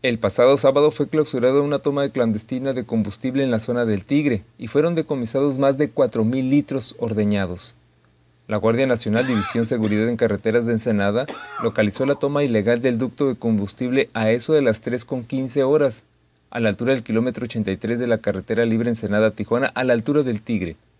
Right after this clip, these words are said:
A unos metros de este sitio fue localizado un camión con siete tibores de distintas capacidades y estaban cargados con un total de cuatro mil seiscientos litros de hidrocarburos sustraído de manera ilegal.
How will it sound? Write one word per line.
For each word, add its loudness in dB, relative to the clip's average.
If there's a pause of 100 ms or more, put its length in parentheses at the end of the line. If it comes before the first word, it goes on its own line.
(420)
A 2
unos 2
metros 2
de -4
este -6
sitio -2
fue -2
localizado 0
un -6
camión 0
con 0
siete -4
tibores -2
de -2
distintas -6
capacidades 0
y 0
estaban 0
cargados 4
con -4
un -4
total 0
de 0
cuatro 2
mil 2
seiscientos -2
litros -4
de 2
hidrocarburos 2
sustraído -2
de 0
manera 2
ilegal. -2